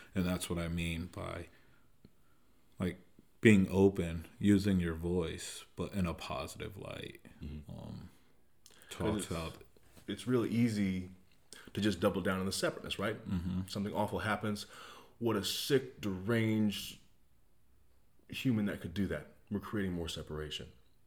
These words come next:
Speaker 2: Never ever excusing actions.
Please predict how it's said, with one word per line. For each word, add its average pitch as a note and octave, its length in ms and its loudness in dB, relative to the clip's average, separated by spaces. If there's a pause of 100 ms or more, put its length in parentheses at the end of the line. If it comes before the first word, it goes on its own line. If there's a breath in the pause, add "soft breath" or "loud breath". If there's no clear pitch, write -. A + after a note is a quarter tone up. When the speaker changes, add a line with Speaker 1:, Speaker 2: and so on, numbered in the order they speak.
(260)
Speaker 2:
Never G2+ 280 2
ever D#2+ 140 0
excusing D2 480 -4 (640)
actions. - 520 -8